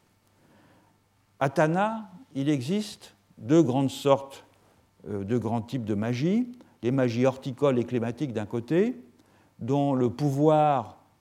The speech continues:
dérive des pierres qui furent les premières occupantes de l'île, et puis,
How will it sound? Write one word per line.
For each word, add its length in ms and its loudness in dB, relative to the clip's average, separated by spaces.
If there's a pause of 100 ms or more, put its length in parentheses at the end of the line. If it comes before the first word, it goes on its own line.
dérive 680 0 (1160)
des 180 -4
pierres 720 2 (680)
qui 160 -4
furent 600 0 (400)
les 140 -2
premières 460 -2
occupantes 480 -6
de 80 -4
l'île, 380 -6 (640)
et 120 6
puis, 440 0